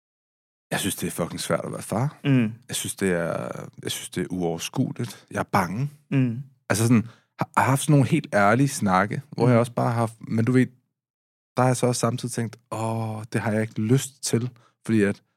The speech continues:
Speaker 1: jeg sidder og kigger på min, øh, på min kæreste,
Speaker 2: Ja.
Speaker 1: der nærmest sidder med et barn på hvert bryst.
Speaker 2: Ja.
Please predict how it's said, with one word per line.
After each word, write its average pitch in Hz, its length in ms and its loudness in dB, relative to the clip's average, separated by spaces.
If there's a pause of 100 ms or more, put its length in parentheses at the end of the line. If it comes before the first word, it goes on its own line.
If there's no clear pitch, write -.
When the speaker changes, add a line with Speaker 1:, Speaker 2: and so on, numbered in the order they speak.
(340)
Speaker 1:
jeg 98 80 -6
sidder 104 180 -2
og - 40 -2
kigger 117 240 0
på 117 140 -4
min, 98 240 2
øh, 90 200 0
på 104 100 -4
min 95 160 0
kæreste, 98 560 0
Speaker 2:
Ja. 123 140 2 (380)
Speaker 1:
der 107 60 -2
nærmest 104 280 2
sidder 113 160 2
med 110 120 4
et 104 100 2
barn 113 260 0
på 123 100 0
hvert 110 220 2
bryst. - 500 -6
Speaker 2:
Ja. 107 120 0